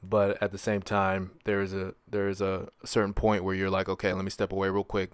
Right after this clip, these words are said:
Let me just take in what I've had, what I have right now, and, uh, just try to kinda reload and, and recharge myself. So, future Instagram,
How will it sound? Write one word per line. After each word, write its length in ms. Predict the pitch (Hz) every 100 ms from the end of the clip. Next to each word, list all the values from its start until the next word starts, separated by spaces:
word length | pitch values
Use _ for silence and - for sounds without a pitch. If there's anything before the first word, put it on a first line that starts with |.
| -
Let 100 | -
me 120 | 98 95
just 400 | 92 90 - -
take 220 | 104 -
in 120 | 98
what 140 | 95 95
I've 160 | -
had, 280 | - 107 101
what 160 | 101 101
I 80 |
have 280 | 95 101 98
right 160 | 95 90
now, 380 | 113 123 120 - - _ _ _ _ _ _ _ _ _
and, 300 | 95 98 95
uh, 280 | 95 92 92
just 180 | - -
try 140 | 110
to 80 | 98
kinda 240 | - 101 92
reload 500 | 95 95 95 95 92
and, 200 | 92 90
and 160 | 95
recharge 420 | 92 92 107 98
myself. 360 | 92 90 95 90
So, 260 | - 92 92 - - - - - _ _
future 320 | - 110 - 107
Instagram, 580 | 107 - 104 110 117